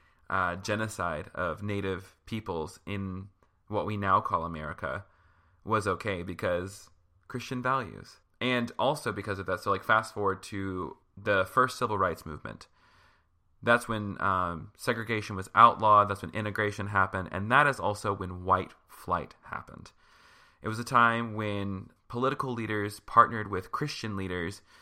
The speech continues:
to create schools, colleges, and communities that allowed them to be exempt from the national law that listed race as a protected class of citizen.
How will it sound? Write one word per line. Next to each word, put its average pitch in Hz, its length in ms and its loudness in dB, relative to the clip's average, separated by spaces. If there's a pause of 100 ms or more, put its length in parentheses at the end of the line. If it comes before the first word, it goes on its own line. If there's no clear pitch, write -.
(160)
to - 80 -14
create 107 220 -2
schools, 127 500 0
colleges, 107 560 6
and 101 100 -8
communities 98 520 -6
that 95 100 0
allowed 101 400 6
them 95 140 -4
to 101 80 -12
be 95 100 -6
exempt 95 420 -4
from 90 260 -6
the 90 80 -6
national 90 440 -2
law 87 400 2 (520)
that 90 160 2
listed 107 340 -2
race 101 400 0
as - 100 -10
a 98 60 -4
protected 101 420 -6
class 95 360 4
of 92 80 -10
citizen. 98 540 -6